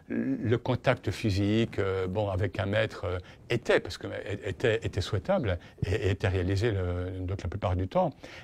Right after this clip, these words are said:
Maintenant, de moins en moins, parce qu'on est dans des grandes tarikas internationales, ou bien même il n'y a plus de maître actuellement, ce, parfois. Donc, en tous les cas,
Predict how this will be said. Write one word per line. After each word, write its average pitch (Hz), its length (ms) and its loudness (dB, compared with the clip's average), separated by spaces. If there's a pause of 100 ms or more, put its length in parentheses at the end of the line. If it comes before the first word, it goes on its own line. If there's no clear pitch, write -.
Maintenant, 120 360 2
de 107 60 4
moins 104 180 2
en 107 80 2
moins, 170 120 2
parce 175 120 -2
qu'on 98 140 -6
est 101 80 -2
dans 95 140 -2
des 92 120 -2
grandes 110 280 -2
tarikas 104 480 0
internationales, 101 840 -2 (280)
ou 143 120 4
bien 117 180 2
même 127 240 2
il 107 80 0
n'y 101 80 2
a 90 60 0
plus - 160 -4
de 113 100 0
maître 180 320 -2
actuellement, 151 460 -4 (180)
ce, - 160 -10
parfois. 107 640 0 (500)
Donc, 139 320 6
en 123 60 2
tous 131 140 2
les 120 120 6
cas, 190 280 4